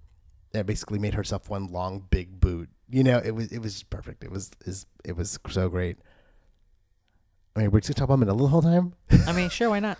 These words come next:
Speaker 1: Why
Speaker 2: She
Speaker 1: not?
Speaker 2: deserves it. <laughs> I mean, based on the fucking, like, dress from last week and then her performance with the lip sync here, like, you know,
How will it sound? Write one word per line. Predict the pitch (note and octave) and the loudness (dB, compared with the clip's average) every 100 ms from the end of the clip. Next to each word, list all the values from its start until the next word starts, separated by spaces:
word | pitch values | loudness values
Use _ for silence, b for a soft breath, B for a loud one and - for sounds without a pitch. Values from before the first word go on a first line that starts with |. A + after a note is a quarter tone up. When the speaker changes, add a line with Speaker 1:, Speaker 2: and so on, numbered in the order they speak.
| - | -4
Speaker 1:
Why | C#3 | -2
Speaker 2:
She | |
Speaker 1:
not? | D3+ D3 | 2 2
Speaker 2:
deserves | F3 D#3+ D#3+ C#3 | 2 2 0 -2
it. | - _ - | -8 _ -14
<laughs> | - D3+ - - - - | -10 -10 -12 -20 -12 -4
I | |
mean, | D#3 D3+ | 0 2
based | C#3+ E3+ | 2 2
on | G#3+ | 0
the | F#3+ | -2
fucking, | E3 D3 - D3+ C#3+ C3+ | 0 0 0 -4 -4 -4
like, | B2 A#2 A2+ - | -4 -4 -6 -12
dress | A2+ A#2 B2 | -4 -2 -2
from | - A#2 A2 | -8 -8 -2
last | G2+ G#2 - | -2 -4 -10
week | F#2+ F#2 - - B B B B - | -12 -14 -14 -20 B B B B -6
and | A#2+ A#2+ A#2+ | -4 -2 -4
then | A#2 | -4
her | A2+ | -6
performance | A#2+ A2+ C#3 C#3 C3+ | -6 -4 -2 -2 -2
with | A#2 | -4
the | B2 | -4
lip | A#2 - | -4 -4
sync | A2 G#2+ | -12 -8
here, | A#2 | -6
like, | A2 G#2 - | -6 -6 -10
you | B2+ | -10
know, | B2 B2 A#2 G#2+ | -6 -2 0 0